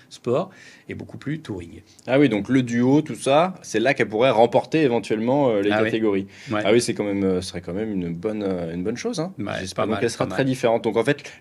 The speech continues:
Speaker 2: l'écart se creuse entre la G S et la G S A.
Speaker 1: Ah ouais, il va se
Speaker 2: Euh,
Speaker 1: creuser. Elles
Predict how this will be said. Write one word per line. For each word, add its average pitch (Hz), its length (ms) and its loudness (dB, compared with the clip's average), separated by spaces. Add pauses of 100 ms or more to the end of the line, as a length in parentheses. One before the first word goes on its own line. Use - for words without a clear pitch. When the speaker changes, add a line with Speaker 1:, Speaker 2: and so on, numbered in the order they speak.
Speaker 2:
l'écart 135 400 4
se 131 100 -4
creuse 135 400 0 (300)
entre 135 260 0
la 120 140 6
G 107 180 2
S - 420 0
et 127 60 2
la 123 140 6
G 117 140 2
S 113 120 2
A. - 80 -2
Speaker 1:
Ah 98 80 -2
ouais, 104 160 -2 (140)
il 104 100 -10
va 98 100 -8
se - 140 -6
Speaker 2:
Euh, 90 140 2
Speaker 1:
creuser. 95 300 -2 (120)
Elles 92 100 -12